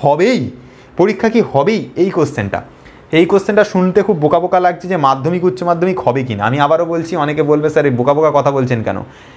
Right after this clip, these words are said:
আমার কাছে কিছু করার নেই, আমাকে এই কোশ্চেনটা বারবার করা হচ্ছে যে, "স্যার, মাধ্যমিক কি হবেই? উচ্চ মাধ্যমিক কি হবেই?" আমাকে যদি করা হয়, তাহলে এতগুলো স্টুডেন্ট আমাকে অ্যান-,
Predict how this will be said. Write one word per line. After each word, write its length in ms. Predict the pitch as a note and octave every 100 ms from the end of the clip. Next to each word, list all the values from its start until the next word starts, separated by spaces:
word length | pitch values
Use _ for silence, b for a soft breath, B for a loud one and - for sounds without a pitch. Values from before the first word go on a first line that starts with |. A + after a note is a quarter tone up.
| B B
আমার 260 | - C#3+ E3+
কাছে 200 | F3 F3
কিছু 180 | E3 E3+
করার 240 | D3 D3+
নেই, 180 | E3 F3+
আমাকে 280 | B2 C3+ D#3+
এই 80 | D3+
কোশ্চেনটা 400 | D3+ C3+ D3 D3
বারবার 300 | A#2 A2+ A#2+
করা 200 | G#2+ G2
হচ্ছে 260 | F#2 - G#2+
যে, 80 |
"স্যার, 140 | B2 D3+
মাধ্যমিক 400 | A2+ A2 C#3 C3
কি 80 | B2
হবেই? 240 | A#2+ F#2+ - - -
উচ্চ 180 | C#3+ C#3
মাধ্যমিক 320 | C#3+ C#3 D3
কি 140 | D3 B2+
হবেই?" 280 | B2 G#2+ - B B
আমাকে 280 | - C3+ D#3
যদি 160 | D3+ D3+
করা 240 | C3+ C#3
হয়, 160 | D3+ D#3
তাহলে 340 | C#3 C3+ C3
এতগুলো 500 | B2 A#2 D3 D3 D#3
স্টুডেন্ট 480 | D3+ - C3 D3+ C#3+
আমাকে 280 | B2 C3 C3
অ্যান-, 240 | - B2